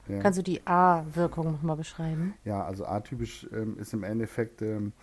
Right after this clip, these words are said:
Speaker 1: andere Leute nehmen es, um, äh, drei Tage zu feiern und, äh, äh, ich sag mal,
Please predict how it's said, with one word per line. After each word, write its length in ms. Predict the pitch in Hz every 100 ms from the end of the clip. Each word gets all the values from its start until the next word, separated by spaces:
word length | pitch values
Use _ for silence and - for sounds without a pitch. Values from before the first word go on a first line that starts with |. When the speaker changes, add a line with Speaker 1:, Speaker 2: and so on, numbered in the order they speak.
| - - -
Speaker 1:
andere 320 | 113 117 117
Leute 340 | 117 117 117
nehmen 220 | 110 113 113
es, 180 | 104
um, 320 | - 104 107 104
äh, 220 | 104 101
drei 260 | 104 104
Tage 360 | 110 113 110 107
zu 140 | -
feiern 460 | 101 104 110 113 113
und, 440 | 107 101 101 - 110
äh, 200 | 101 101 - - - - - _ -
äh, 300 | - - -
ich 80 | -
sag 200 | - 107
mal, 140 | 110